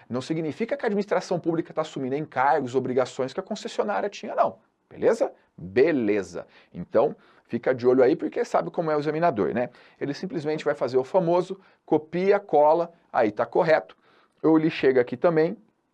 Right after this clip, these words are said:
e pode falar pra você, "Ah, ele irá assumir aqui os encargos." Não,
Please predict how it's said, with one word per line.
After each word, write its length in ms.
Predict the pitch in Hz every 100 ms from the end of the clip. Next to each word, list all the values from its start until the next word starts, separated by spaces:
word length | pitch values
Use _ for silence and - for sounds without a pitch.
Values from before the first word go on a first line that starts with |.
| _ _ _ _ _ _ _
e 80 | 123
pode 220 | 147 143
falar 180 | 143 143
pra 120 | 147
você, 300 | 143 147 -
"Ah, 260 | 123 170 143
ele 140 | 147
irá 460 | 156 139 180 202 190 - - -
assumir 720 | 160 - - 170 139 170 165
aqui 480 | 127 - 165 185 180 _ -
os 180 | 156 147
encargos." 600 | 160 147 101 80 90 110
Não, 240 | 110 71